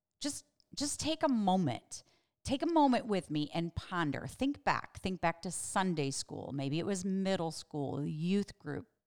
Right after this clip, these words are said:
beach camp, summer camp, Bible study, small groups.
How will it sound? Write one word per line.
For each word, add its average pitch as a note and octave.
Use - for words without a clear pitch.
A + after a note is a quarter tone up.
beach G#3
camp, -
summer G3+
camp, C#3
Bible F3+
study, C#3+
small A3
groups. D#3+